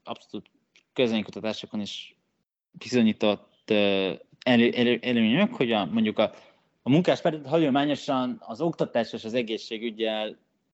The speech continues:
megbízhatóbbnak tartják a, a választók, egyébként szerintem okkal, de mindegy. Ö,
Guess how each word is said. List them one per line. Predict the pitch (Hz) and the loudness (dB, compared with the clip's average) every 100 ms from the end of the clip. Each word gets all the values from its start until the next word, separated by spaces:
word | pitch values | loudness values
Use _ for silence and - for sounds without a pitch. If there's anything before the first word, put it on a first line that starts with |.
| _ _ _ _ _ | _ _ _ _ _
megbízhatóbbnak | 127 135 110 113 - - 101 104 - | -6 -6 -4 -6 -6 -8 -6 -6 -2
tartják | 98 92 - 87 - | -2 -2 -6 -10 -10
a, | 113 104 92 95 - _ _ _ _ _ _ _ _ _ _ _ | -12 -12 -12 -14 -18 _ _ _ _ _ _ _ _ _ _ _
a | - 104 | -8 -4
választók, | 95 101 127 - 196 185 | 2 2 2 0 0 0
egyébként | 104 104 - 107 | -4 -10 -10 -14
szerintem | - 113 - - - _ | -10 -12 -10 -14 -14 _
okkal, | _ - 143 196 - | _ -2 -2 -2 -6
de | - | -10
mindegy. | 98 95 190 - _ _ _ - - _ | -10 -4 -4 -4 _ _ _ -20 -20 _
Ö, | 127 113 107 104 | 2 4 6 4